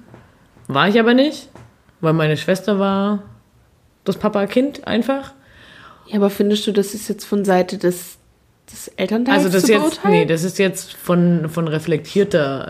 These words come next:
Speaker 1: ähm, Warte jetzt mal
Speaker 2: Mhm.
Speaker 1: ausgesprochen. Ähm, generell war meine Schwester wirklich ein Papa-Kind und ich war immer ein Mama-Kind. Also egal was, ich war immer eher Mama-Kind.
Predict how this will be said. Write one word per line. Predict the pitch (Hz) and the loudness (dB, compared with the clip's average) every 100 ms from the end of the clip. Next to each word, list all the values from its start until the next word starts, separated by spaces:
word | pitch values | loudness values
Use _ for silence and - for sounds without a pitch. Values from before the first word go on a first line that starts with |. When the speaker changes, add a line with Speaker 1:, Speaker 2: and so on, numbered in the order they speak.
| 139 | -6
Speaker 1:
ähm, | 147 143 143 139 - _ _ _ _ - - | -4 -4 -6 -8 -10 _ _ _ _ -20 -8
Warte | 143 151 160 - 147 139 - - _ _ _ - | -2 0 -2 -2 -4 -4 -10 -20 _ _ _ -2
jetzt | 208 202 | 2 4
mal | 196 | 2
Speaker 2:
Mhm. | 208 | 2
Speaker 1:
ausgesprochen. | 233 - - 143 147 - - - - - - _ _ _ _ - | -2 -8 -10 -10 -12 -16 -20 -20 -20 -20 -20 _ _ _ _ -6
Ähm, | 170 165 165 160 160 165 160 156 | 0 2 2 0 0 -2 -2 -2
generell | 160 208 233 226 220 220 220 214 - _ _ _ - | 0 2 4 4 4 2 0 -6 -20 _ _ _ -8
war | 156 175 | 0 4
meine | 190 175 | 4 4
Schwester | 151 170 165 151 131 | 2 -2 -2 -4 -2
wirklich | 156 226 | -2 0
ein | 262 | 0
Papa-Kind | 262 277 277 302 330 359 - | 0 -2 -2 -2 -6 -6 -2
und | 185 | 0
ich | 175 | 2
war | 180 | 2
immer | 170 160 | 2 0
ein | 139 | -2
Mama-Kind. | 117 139 127 131 127 - - - | -6 -8 -8 -8 -8 -12 -18 -8
Also | 151 165 | -2 0
egal | 151 156 147 147 147 143 131 - | 0 0 2 2 0 -2 -6 -10
was, | - 143 - | -8 -8 -6
ich | 123 | -4
war | 151 | -2
immer | 151 143 123 113 _ _ _ _ | -2 -4 -6 -10 _ _ _ _
eher | 127 123 | -6 -4
Mama-Kind. | 120 120 123 - 131 123 | -4 -6 -8 -10 -12 -12